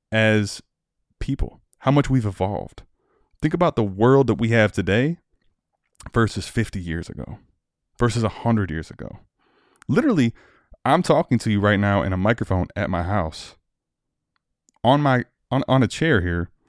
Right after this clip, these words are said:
that you're listening to through a podcast feed. Uh, twenty, hell, twenty years ago, you couldn't, did, none of this existed. The way that most people played fantasy twenty, twenty-five years ago,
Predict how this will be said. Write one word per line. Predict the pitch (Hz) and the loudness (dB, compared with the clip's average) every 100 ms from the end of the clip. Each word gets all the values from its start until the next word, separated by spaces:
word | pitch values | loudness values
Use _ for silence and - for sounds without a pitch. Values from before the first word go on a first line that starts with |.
| _ _ _ _ - | _ _ _ _ -6
that | 80 | 0
you're | 135 | 2
listening | 143 139 120 | 2 2 0
to | 110 113 | 0 -2
through | 98 | -2
a | 90 | -2
podcast | 143 202 - 69 - | -2 -4 -6 -10 -14
feed. | - 50 - _ _ _ _ _ _ _ _ _ _ - | -16 -18 -18 _ _ _ _ _ _ _ _ _ _ -6
Uh, | 160 170 - | -4 -6 2
twenty, | - 247 - | 4 4 4
hell, | 180 | 2
twenty | 110 - 302 | 4 0 2
years | 156 98 95 | 4 2 0
ago, | 87 87 95 - _ - | -2 -2 -4 -8 _ -12
you | 131 | 2
couldn't, | - 175 - 110 | 4 4 2 0
did, | 151 135 | 0 2
none | 165 | 0
of | 175 | 2
this | 151 127 | 0 -2
existed. | 117 208 - - _ _ _ _ _ _ _ _ _ _ _ 113 | -4 -6 -10 -20 _ _ _ _ _ _ _ _ _ _ _ -2
The | |
way | 101 135 151 | 0 2 2
that | 110 | 2
most | 151 - | 0 0
people | 135 | 0
played | 117 104 | 0 0
fantasy | 151 190 139 107 | 0 -2 -2 -6
twenty, | - - 104 127 | -10 -10 -6 -4
twenty-five | 127 127 123 156 165 | -2 -2 0 0 0
years | 104 101 | 0 0
ago, | 113 156 | -2 -2